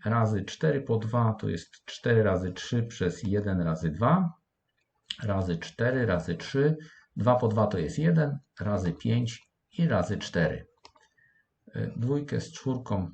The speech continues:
mogę skrócić, czyli mam, e, pięć razy sześć to jest trzydzieści, razy dwanaście i razy, e, dwadzieścia.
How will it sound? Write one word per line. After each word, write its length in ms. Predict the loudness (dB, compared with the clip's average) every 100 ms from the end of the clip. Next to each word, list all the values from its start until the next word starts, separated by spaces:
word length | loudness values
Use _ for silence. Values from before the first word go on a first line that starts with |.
| -4
mogę 260 | -4 -2
skrócić, 680 | -4 0 2 2 0 -2 -14 _ _ -20 -20 _ _ _
czyli 380 | -14 -4 -2 2
mam, 420 | 2 2 -2 -4 -12 -14
e, 300 | -6 -2 -2
pięć 500 | -4 -2 0 0 0
razy 340 | 0 0 -2 -4
sześć 580 | -4 -2 -2 -6 -14 -4
to 160 | -2
jest 320 | 0 -4 -6
trzydzieści, 920 | -10 -4 0 2 0 -2 -2 -2 -2 -8 _ _ _ -10
razy 580 | -2 0 2 0 0 -2
dwanaście 1120 | -4 -4 0 2 0 -2 -8 -4 0 0 -2 -12 _
i 100 | -4
razy, 600 | 0 0 0 -2 -6 -8 -16 _ -20 -20 -14
e, 320 | -4 -2 -2
dwadzieścia. 1000 | -2 0 0 0 -2 -4 -4 -2 -2 -6